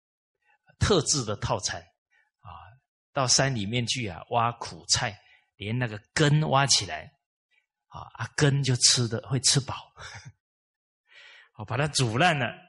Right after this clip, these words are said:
一起吃下去啊，啊，吃得很饱。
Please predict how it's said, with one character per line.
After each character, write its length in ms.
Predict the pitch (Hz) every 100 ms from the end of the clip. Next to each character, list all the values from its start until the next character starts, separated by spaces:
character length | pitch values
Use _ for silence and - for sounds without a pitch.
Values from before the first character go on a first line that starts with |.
| _ _
一 120 | 143
起 120 | 127 110
吃 200 | - 139
下 160 | 135
去 240 | 123 135 117
啊， 100 | 85 - -
啊， 260 | 95 87 - _ - - _
吃 180 | - 120
得 100 | 101
很 240 | - 98
饱。 100 | 107